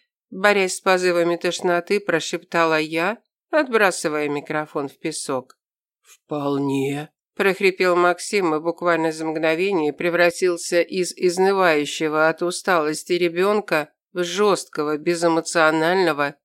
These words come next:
и абсолютно хладнокровного человека. «Надо что-то делать, полицию вызывать, спасателей!» Я схватилась за голову.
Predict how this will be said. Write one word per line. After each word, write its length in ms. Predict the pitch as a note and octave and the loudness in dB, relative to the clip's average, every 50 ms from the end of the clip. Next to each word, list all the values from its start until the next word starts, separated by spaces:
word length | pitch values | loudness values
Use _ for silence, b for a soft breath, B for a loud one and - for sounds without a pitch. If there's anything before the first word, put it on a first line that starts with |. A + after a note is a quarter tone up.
| _ _ _ - | _ _ _ 0
и 80 | E3+ | 2
абсолютно 1080 | E3+ E3 D#3+ - - - E3 D#3 D#3 D3 D3 D3+ D#3+ F3+ G#3 G#3+ - - A3 G#3+ G#3+ | 2 2 2 0 -4 -2 0 0 0 0 -2 -2 0 0 -2 -2 -2 -2 0 0 0
хладнокровного 1080 | G#3 - - F#3+ E3 D3 C3+ C#3 C3+ C3 C3 - - C#3+ C#3+ C#3+ C#3+ C#3+ C#3+ C3+ C#3 C3+ | -2 -4 -6 -4 -4 -4 -4 -4 -4 -4 -6 -6 -6 -6 -6 -4 -4 -6 -8 -6 -8 -10
человека. 800 | - - D#3 C#3+ C#3 C3+ C3+ C3 C3+ C3 B2 - - C3 B2 _ _ _ _ _ _ _ _ _ _ - | -10 -10 -8 -8 -8 -8 -8 -8 -8 -10 -10 -12 -14 -16 -16 _ _ _ _ _ _ _ _ _ _ -6
«Надо 540 | C4+ B3 B3 B3+ C4+ D4 D4+ B3 C#4+ D4 C#4+ | -2 0 2 4 4 4 4 4 2 0 0
что-то 600 | C#4 - - _ - C4+ B3+ B3+ B3+ C4 B3+ B3+ | 0 -4 -6 _ -2 0 0 0 0 0 -4 -4
делать, 640 | G#3+ A3 - A#3+ A#3+ A#3 A#3 A#3 A#3+ B3 A#3+ - - _ _ _ _ _ - | -4 -6 -6 -4 -2 -2 -2 -2 -4 -6 -8 -12 -16 _ _ _ _ _ 2
полицию 600 | C#4+ D4 C#4 C4 B3+ C4 B3+ B3+ - - C4+ B3+ | 2 4 4 2 0 -2 -2 -2 -2 -2 -2 0
вызывать, 440 | B3+ B3+ A3 B3+ B3+ B3 C4 C4 C4 | 0 0 0 0 2 2 2 0 0
спасателей!» 1200 | - - - D#4 D#4 E4 E4 - - D4 C#4 C#4 C#4 C4+ C4+ - C#4 B3 C4 C4 B3+ - _ _ _ _ _ - | -6 -4 2 2 2 2 2 0 -2 0 0 0 -2 -4 -6 -6 -6 -4 -4 -6 -8 -10 _ _ _ _ _ -8
Я 260 | A#3 A#3 A3 G3+ F3+ | -6 -4 -4 -4 -4
схватилась 760 | - - - F3 E3+ E3+ E3 - F3+ E3+ E3 E3 D#3+ D#3 D#3 | -6 -4 0 0 0 0 0 0 -2 0 0 0 -2 -2 -2
за 180 | E3 E3 E3 | 0 0 0
голову. 600 | D#3+ E3 - D3+ C#3 C3 C3 C3+ C3 C3 C3 - | 0 -4 -8 -8 -6 -6 -6 -8 -8 -10 -14 -18